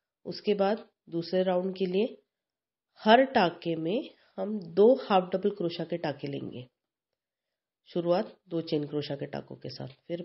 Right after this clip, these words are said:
पहला और आखिरी हम जोड़ लेंगे स्लिप स्टिच से।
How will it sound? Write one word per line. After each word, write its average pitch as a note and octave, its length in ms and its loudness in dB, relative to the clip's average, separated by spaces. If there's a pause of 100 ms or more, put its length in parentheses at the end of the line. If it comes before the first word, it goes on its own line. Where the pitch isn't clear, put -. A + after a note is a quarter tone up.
(140)
पहला D3 240 -8
और D#3+ 140 -8
आखिरी D3 320 -10
हम F#3+ 160 -10 (360)
जोड़ D3 260 -4
लेंगे C3 460 -10
स्लिप D3 220 -8
स्टिच - 280 -20
से। - 200 -14